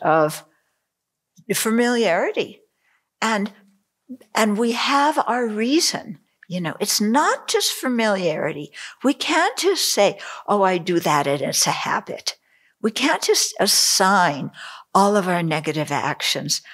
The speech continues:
to, "Well, it's just a habit, so I have to break a habit." No, because there is a reason in our mind why we think that behavior is good.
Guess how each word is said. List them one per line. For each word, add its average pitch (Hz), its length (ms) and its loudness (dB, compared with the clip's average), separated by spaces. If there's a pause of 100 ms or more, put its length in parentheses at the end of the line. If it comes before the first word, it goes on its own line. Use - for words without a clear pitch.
(440)
to, 165 220 2
"Well, 165 260 0
it's 175 200 -4
just - 280 -2
a 156 40 -4
habit, 139 480 -6
so - 180 0
I - 60 -2
have - 180 -6
to - 80 -4
break 139 300 -6
a 135 40 -8
habit." - 600 -8 (760)
No, 226 760 4
because 156 520 -4
there 202 320 2
is 170 360 -4
a 156 100 -4
reason 196 840 2
in 165 460 -4
our 151 260 -2
mind 147 760 -2 (400)
why 147 240 -4
we 151 320 0
think - 380 -6
that 113 280 -6
behavior - 720 -6
is 202 220 -4
good. 147 520 -4